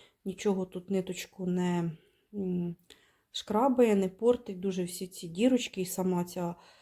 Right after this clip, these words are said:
цей органайзер дуже відшліфований, дуже класний. Ще в мене така була, якби, ну, не проблема, а,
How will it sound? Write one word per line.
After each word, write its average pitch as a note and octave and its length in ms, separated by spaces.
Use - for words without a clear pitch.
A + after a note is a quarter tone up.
цей G3+ 240
органайзер G3+ 560
дуже F#3+ 260
відшліфований, F#3+ 720
дуже F#3 200
класний. F3 480
Ще C4 560
в G#3 80
мене G3+ 460
така G3 280
була, F#3 500
якби, F3 480
ну, C4+ 100
не F#3+ 100
проблема, G#3 760
а, F3+ 260